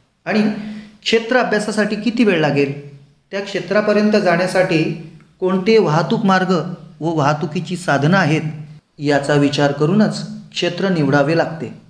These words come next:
प्रश्न, नदी परिसरास भेट दिल्यावर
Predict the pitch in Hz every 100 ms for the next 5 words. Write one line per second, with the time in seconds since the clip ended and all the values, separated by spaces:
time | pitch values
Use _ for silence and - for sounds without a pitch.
0 | _ _ _ _ - 196 170 135 147 -
1 | - - - _ _ - 147 170 214 202
2 | 208 202 196 202 165 143 165 156 156 175
3 | 190